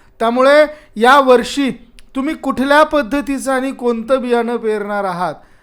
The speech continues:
हे निश्चितच कमेंट करून सांगा. पंजाबराव डक यांनी जे बियाणं पेरलेलं आहे त्या बियाण्याचं आणि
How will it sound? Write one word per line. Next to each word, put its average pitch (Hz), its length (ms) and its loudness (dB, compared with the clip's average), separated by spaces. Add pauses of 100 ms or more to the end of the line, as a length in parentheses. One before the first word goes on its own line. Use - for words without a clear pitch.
(140)
हे 214 320 2
निश्चितच 196 760 -8
कमेंट 214 380 -8
करून 220 260 -4
सांगा. 214 420 -4
पंजाबराव 196 600 -4
डक 202 300 -8
यांनी 180 260 -10
जे 180 160 -12
बियाणं 165 340 -10
पेरलेलं 160 560 -12
आहे 233 80 -6
त्या 214 180 -8
बियाण्याचं 175 720 -10 (340)
आणि 175 200 -12